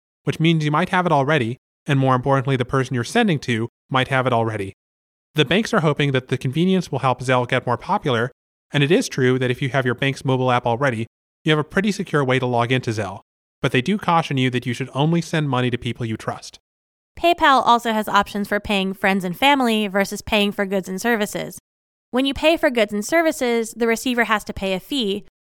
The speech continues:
Speaker 2: but in these friends and family transactions, there is no fee, and you won't get the coverage from PayPal's own fraud protection mechanisms.
Speaker 1: By the way, PayPal in particular has a pretty bad reputation around freezing accounts. There are occasionally horror stories of them freezing accounts for unusual activity,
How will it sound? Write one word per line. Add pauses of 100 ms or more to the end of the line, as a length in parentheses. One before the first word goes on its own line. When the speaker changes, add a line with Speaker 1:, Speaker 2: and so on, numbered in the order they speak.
(140)
Speaker 2:
but
in
these
friends
and
family
transactions,
there
is
no
fee,
and
you
won't
get
the
coverage
from
PayPal's
own
fraud
protection
mechanisms. (760)
Speaker 1:
By
the
way, (220)
PayPal
in
particular
has
a
pretty
bad
reputation
around
freezing
accounts. (520)
There
are
occasionally
horror
stories
of
them
freezing
accounts
for
unusual
activity,